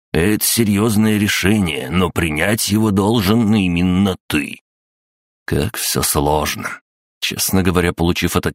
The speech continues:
темный огонек в прозрачном кубе, я догадывался о чем-то похожем, но не думал, что это такая огромная ценность или редкость.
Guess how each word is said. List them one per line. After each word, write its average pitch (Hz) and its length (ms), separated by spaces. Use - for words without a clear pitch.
темный 82 320
огонек 78 400
в - 100
прозрачном 80 640
кубе, 76 300
я 71 180
догадывался 76 720
о 76 40
чем-то 76 360
похожем, 78 760
но 82 100
не 110 140
думал, 104 300
что - 180
это 82 220
такая 90 640
огромная 90 640
ценность 95 680
или 92 200
редкость. - 720